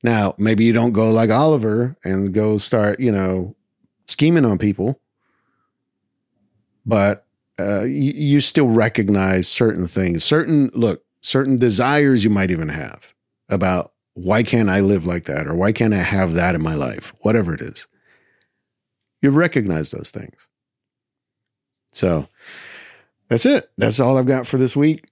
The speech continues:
Um, if you wanna find out, uh, these, where to watch these films, um, I do keep that list on filmstreak dot com, or you can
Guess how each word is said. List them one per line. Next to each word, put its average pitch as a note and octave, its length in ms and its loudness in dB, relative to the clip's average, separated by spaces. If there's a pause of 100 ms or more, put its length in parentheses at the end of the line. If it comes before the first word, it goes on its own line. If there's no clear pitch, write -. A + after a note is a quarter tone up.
(120)
Um, B2 440 0 (1200)
if B2 280 4
you C3 120 6
wanna B2+ 220 4
find A#2+ 300 2
out, A2+ 360 0
uh, G#2 400 0
these, A2 400 0 (100)
where B2 320 2
to A#2+ 100 -2
watch A#2 260 2
these A#2+ 180 2
films, B2 600 0 (120)
um, F#2 560 0
I G2+ 100 0
do G#2 180 2
keep G2+ 200 -2
that G2 180 0
list G#2 440 0 (320)
on F#2+ 300 2
filmstreak G2+ 440 0
dot E2+ 180 0
com, A2+ 320 0
or F#2 100 4
you F#2 140 4
can F2 460 0